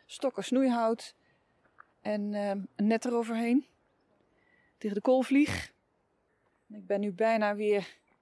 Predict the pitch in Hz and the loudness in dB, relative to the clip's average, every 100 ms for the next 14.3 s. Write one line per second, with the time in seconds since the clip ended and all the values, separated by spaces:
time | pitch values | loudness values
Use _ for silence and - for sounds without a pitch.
0 | _ _ - 196 202 220 220 208 220 220 | _ _ -8 -4 -2 -2 0 0 0 0
1 | 190 208 196 185 - 240 220 214 196 196 | -2 -4 -4 -6 -2 0 0 0 -2 -4
2 | 190 202 - - 190 - - 226 220 208 | -4 -6 -2 -2 -2 -4 -4 -2 -2 -2
3 | 208 202 208 - 190 180 185 185 _ _ | -4 -2 -4 -4 -2 -2 -4 -10 _ _
4 | - - - _ _ _ _ _ _ _ | -20 -20 -20 _ _ _ _ _ _ _
5 | - 220 277 254 254 247 240 240 - 233 | -2 0 4 2 2 0 0 -2 -4 -2
6 | 262 254 - 240 233 - - 311 294 170 | -2 -2 -2 -4 -4 -6 -4 2 2 2
7 | - - 208 214 208 220 208 202 202 190 | -4 -6 -6 -6 -8 -8 -8 -6 -4 -4
8 | 196 190 _ _ _ - 233 220 - 403 | -6 -10 _ _ _ -14 -12 -12 -6 -4
9 | 381 254 247 220 254 214 185 233 - - | -4 -4 -4 0 4 4 2 -2 -4 -14
10 | _ _ _ _ - - - 220 214 208 | _ _ _ _ -20 -20 -16 -10 -8 -6
11 | 202 196 226 226 214 - 220 226 247 339 | -6 -6 0 -2 -2 -6 0 2 2 2
12 | - - - 214 214 - 220 185 - 180 | 0 -12 -12 -10 -8 -6 -4 -4 -4 -4
13 | 170 165 165 175 - 180 - 226 208 185 | -2 -2 -4 -6 -6 -6 -4 -2 0 2
14 | 233 254 311 | 0 0 -4